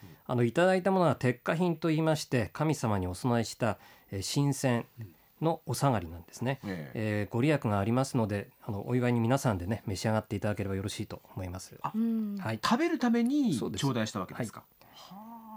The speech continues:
Speaker 1: あー、
Speaker 3: うん。
Speaker 1: なるほどね。こういう、あの、のしわびとか昆布、梅、勝ち栗のものを、こう、参列者にお渡しするっていうのは、どこの神社でもあるんですか？
Speaker 2: まあ、そのお宮さんによって内容が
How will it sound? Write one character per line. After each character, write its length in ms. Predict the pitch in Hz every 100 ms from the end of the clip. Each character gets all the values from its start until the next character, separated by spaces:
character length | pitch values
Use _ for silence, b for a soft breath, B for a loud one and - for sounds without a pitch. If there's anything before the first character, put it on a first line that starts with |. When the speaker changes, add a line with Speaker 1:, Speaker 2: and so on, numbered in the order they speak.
| 208
Speaker 1:
あ 20 |
ー、 40 | 208
Speaker 3:
う 280 | 226 220 214
ん。 60 |
Speaker 1:
な 80 | 208
る 80 | 202
ほ 120 | 202
ど 100 | 160
ね。 140 | 185 B B B -
こ 160 | - 277
う 60 |
い 40 | 277
う、 200 | 277 247
あ 40 |
の、 160 | 240 220
の 120 | 202
し 140 | 233
わ 100 | 233
び 60 | 214
と 100 | 170
か 80 | 143
昆 200 | - 185
布、 200 | 160 135
梅、 200 | 147 156
勝 160 | 147 143
ち 180 | 190
栗 280 | 185 165 127
の 340 | 113 117 104 - B B
も 120 | 147 151
の 140 | 135
を、 60 | 110
こ 140 | 101
う、 40 |
参 200 | 98 170
列 140 | 190 175
者 180 | - 110
に 240 | 101 92
お 60 | 107
渡 100 | 131
し 60 | 123
す 120 | -
る 80 | 151
っ 20 |
て 140 | 160 120
い 20 |
う 40 |
の 100 | 95
は、 260 | 95 78 67 -
ど 140 | 214
こ 60 | 294
の 100 | 233
神 180 | 220 214
社 80 |
で 80 | 220
も 120 | 208
あ 40 | 107
る 80 | 78
ん 140 | 65
で 80 | -
す 100 | -
か？ 80 | -
Speaker 2:
ま 120 | 190
あ、 60 | -
そ 140 | -
の 100 | 190
お 40 | 180
宮 140 | 190
さ 120 | 190 190
ん 60 |
に 40 | 190
よ 80 |
っ 20 | 185
て 320 | - 180 170
内 240 | 156 156
容 120 | 156
が 240 | 151 143